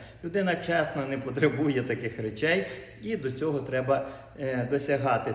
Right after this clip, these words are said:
таких рівнів, щоб людина не велася на цей кримінальний обмін і так далі. Е, коли кажуть, що людина сидить і просить милостиню,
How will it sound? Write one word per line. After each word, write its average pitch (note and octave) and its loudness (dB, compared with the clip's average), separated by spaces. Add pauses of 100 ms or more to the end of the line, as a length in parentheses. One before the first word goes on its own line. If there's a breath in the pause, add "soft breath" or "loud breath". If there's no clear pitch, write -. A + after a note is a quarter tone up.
таких B2 -6
рівнів, E3 0
щоб A#2 -4
людина C#3+ 2 (280 loud breath)
не B2 0
велася B2+ 0
на A#2 0
цей C#3 -6
кримінальний C#3 2 (140)
обмін G#2 -2
і - -14
так G2+ -4
далі. G2+ -2 (560 loud breath)
Е, A#2 -2
коли A3+ -2 (220)
кажуть, G#3+ 2
що F#3+ -2
людина F3+ 2
сидить D#3 0
і D3 0
просить C3+ -2
милостиню, B2 0